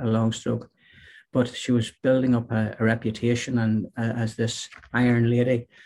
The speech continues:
and for that reason become particularly aggressive and uncompromising. But with the, with the, with the election of Bobby Sands, it meant that the, the strike had, had a,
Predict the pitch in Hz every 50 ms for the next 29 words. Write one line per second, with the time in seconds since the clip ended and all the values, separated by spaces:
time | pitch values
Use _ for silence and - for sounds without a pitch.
0 | - - _ - - 131 120 - - 120 120 117 135 135 127 127 117 127 131 123
1 | 120 117 113 113 113 - 123 117 113 - 120 117 - - 131 123 143 135 120 120
2 | 120 117 113 123 117 113 117 - - 123 120 - - - _ _ - 120 117 117
3 | 113 113 110 - - _ _ - 123 117 117 - - 117 113 113 - 117 117 120
4 | 120 123 123 - 135 127 120 120 - _ _ _ _ - - - - - - -
5 | - - - - 135 135 123 123 - _ _ - _ _ _ _ _ _ _ -
6 | - 131 120 - - 143 - - 160 143 127 - - 143 123 123 - 160 127 117
7 | - 143 127 127 - - - _ _ - _ _ _ _ _ _ _ _ _ _
8 | _ _ _ _ _ _ _ _ - 139 139 160 170 - - 208 185 135 120 -
9 | 135 135 131 127 117 - - 131 127 123 123 127 127 123 117 - - - 127 113
10 | 117 123 117 120 120 - - - 127 123 117 113 - - 127 120 113 - - _
11 | _ _ - - 120 - - - 135 143 147 - - - - - 113 - - -
12 | 123 120 113 110 - - - - - - - _ _ _ _ _ _ - - -
13 | - - _ _ _ _ _ _ _ _ _ _ _ - 123 120 123 113